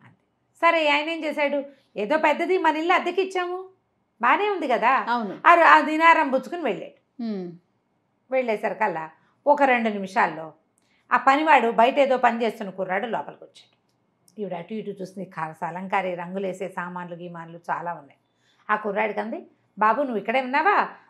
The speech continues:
Speaker 1: నాకు కనపడలేదు, మరేమోను, ఆ, ఆ ప-, అతను రొట్టెల దుకాణానికి వెళ్ళాడు, నిన్ను ఒక మాట రమ్మన్నాడు మీ యజమాని" అనేసరికల్లా, "మరి నేను ఇక్కడ కొట్లో ఎవరుంటారు, నేను ఉంటా కదటయ్యా, నేను ఉంటాగా,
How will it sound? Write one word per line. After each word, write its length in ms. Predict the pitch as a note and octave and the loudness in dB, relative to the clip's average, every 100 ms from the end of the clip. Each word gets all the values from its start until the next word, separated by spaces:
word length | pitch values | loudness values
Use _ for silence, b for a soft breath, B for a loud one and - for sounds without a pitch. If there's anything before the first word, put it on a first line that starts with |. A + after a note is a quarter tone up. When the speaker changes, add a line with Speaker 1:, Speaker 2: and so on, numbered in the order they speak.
| _ | _
Speaker 1:
నాకు 140 | A3 - | -6 -2
కనపడలేదు, 540 | G3 G#3 C4 C#4+ G#4 D4 - - _ - | -2 -2 -2 0 0 -2 -6 -16 _ -8
మరేమోను, 520 | G3+ G3 G3+ A3+ C4+ B3+ E3 C#3+ _ _ - | -6 -4 -4 -6 -4 -4 -6 -12 _ _ -18
ఆ, 60 | F3 E3+ E3 D#3 D3+ C#3+ C#3 - | -14 -12 -14 -14 -18 -20 _ -16
ఆ 60 | F3+ | -10
ప-, 180 | - F#3 | -4 -4
అతను 400 | F3+ F#3+ E3 E3 | -4 -6 -10 -10
రొట్టెల 280 | F#3 F#3+ D4 | -8 -2 -2
దుకాణానికి 540 | C#4 C4 A3+ G#3+ F#3+ E3 | 0 2 2 0 -4 -8
వెళ్ళాడు, 360 | E3+ G3 D4 F#4+ - - _ - | -6 -4 -2 -2 -6 -14 _ -10
నిన్ను 220 | D4 C#4+ | -4 -2
ఒక 80 | A3 | 0
మాట 240 | G#3+ A3 A3+ | 2 0 0
రమ్మన్నాడు 580 | F3+ F#3 A3+ C4+ D#4+ G4 G3 - A3+ | -6 -4 -2 -2 0 -2 -2 -8 -10
మీ 60 | A3+ | -6
యజమాని" 440 | G3 A#3+ D4+ F4+ B3 | -4 -2 -2 -2 -6
అనేసరికల్లా, 720 | A3 A#3+ C4 C4+ E4 F4 A3+ - b b _ | -6 -8 -8 -6 -2 2 0 -2 b b _
"మరి 140 | G#3+ B3+ | -4 -2
నేను 200 | D4+ D#4 | -2 -4
ఇక్కడ 160 | C#4 | -6
కొట్లో 340 | B3+ C#4 C#4 F4 | 0 0 4 4
ఎవరుంటారు, 440 | E4+ E4 B3+ A3 | 4 0 -2 -2
నేను 200 | G#3+ G3+ | -2 -6
ఉంటా 220 | F#3+ A#3+ | -2 0
కదటయ్యా, 520 | B3+ A#3+ A#3 B3 D4 F#4+ | 0 -2 -6 -6 -4 -6
నేను 220 | A#3+ G#3 F3+ | -6 -8 -8
ఉంటాగా, 360 | F3 A#3 F4 | -6 -4 -4